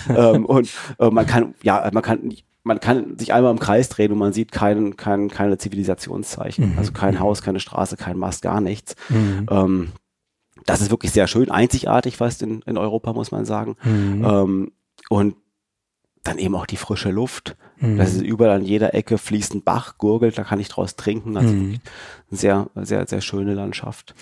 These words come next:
Speaker 1: Wie ist es in diesen Gebieten? Kann man da überall wild campen, wo du jetzt, also was du angesprochen hast, oder gibt's Bereiche, wo man sagt, hier und da nicht?
Speaker 2: In, äh, Schweden, Norwegen und Finnland, auch in Island, hier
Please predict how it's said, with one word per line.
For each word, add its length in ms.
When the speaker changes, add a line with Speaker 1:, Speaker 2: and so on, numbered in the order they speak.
Speaker 1:
Wie 140
ist 140
es 120
in 120
diesen 260
Gebieten? 440
Kann 180
man 160
da 160
überall 560
wild 260
campen, 800
wo 140
du 100
jetzt, 420
also 180
was 140
du 140
angesprochen 420
hast, 140
oder 120
gibt's 260
Bereiche, 680
wo 60
man 220
sagt, 280
hier 480
und 160
da 160
nicht? 380
Speaker 2:
In, 300
äh, 320
Schweden, 720
Norwegen 320
und 140
Finnland, 400
auch 120
in 60
Island, 500
hier 280